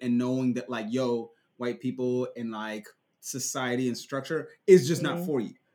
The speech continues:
Speaker 1: So, like, it was like, "Stay woke," as in, like, "Hey, be careful
Speaker 2: Yeah,
Speaker 1: because,"
Speaker 2: stay woke, yeah.
Speaker 1: and now it's like, "Oh, I'm woke. I know this and that." And it's like, no,
Speaker 2: <laughs>
Speaker 1: being woke is about,
Speaker 2: White,
Speaker 1: like, the amount of
Speaker 2: wh-,
Speaker 1: knowledge you knew. It
Speaker 2: white
Speaker 1: was
Speaker 2: women
Speaker 1: just,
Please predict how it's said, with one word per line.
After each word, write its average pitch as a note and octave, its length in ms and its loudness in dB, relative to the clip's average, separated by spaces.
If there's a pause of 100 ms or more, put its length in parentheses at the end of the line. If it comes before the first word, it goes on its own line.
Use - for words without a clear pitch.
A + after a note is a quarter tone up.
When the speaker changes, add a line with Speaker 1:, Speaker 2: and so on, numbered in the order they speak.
(100)
Speaker 1:
So, C#3+ 140 -6
like, C#3 200 0
it E3 120 -4
was - 80 -8
like, C#3+ 220 -2
"Stay E3+ 300 2
woke," E3 360 4
as C3 160 -2
in, C#3+ 160 2
like, C3 260 -4
"Hey, C3 320 -4 (140)
be A#2+ 120 -4
careful F3+ 380 2 (100)
Speaker 2:
Yeah, F#3 320 6
Speaker 1:
because," E3+ 60 0
Speaker 2:
stay F3+ 180 6
woke, F3 360 6
yeah. E3+ 200 6
Speaker 1:
and D#3+ 160 4
now F#3+ 240 6
it's E3+ 240 -2
like, F3 100 -12 (100)
"Oh, G3+ 340 2
I'm G3+ 240 0
woke. G3+ 420 2
I G3+ 200 2
know G3 220 0
this F#3 240 0
and F3 100 -2
that." F#3+ 60 -2
And E3 80 6
it's - 100 8
like, - 140 6
no, C#3 200 8
Speaker 2:
<laughs> - 20 -8
Speaker 1:
being C#3+ 360 0
woke E3 260 6 (140)
is - 100 4 (200)
about, D#3+ 340 0
Speaker 2:
White, G#3+ 240 8
Speaker 1:
like, - 0 - (340)
the F#3+ 160 2
amount F3 400 6
of - 80 -20
Speaker 2:
wh-, G3 140 6
Speaker 1:
knowledge D3+ 520 2
you C3 120 0
knew. C3+ 400 4 (240)
It F#3+ 80 6
Speaker 2:
white - 20 12
Speaker 1:
was G#3+ 260 10
Speaker 2:
women G#3 300 10
Speaker 1:
just, F#3 140 6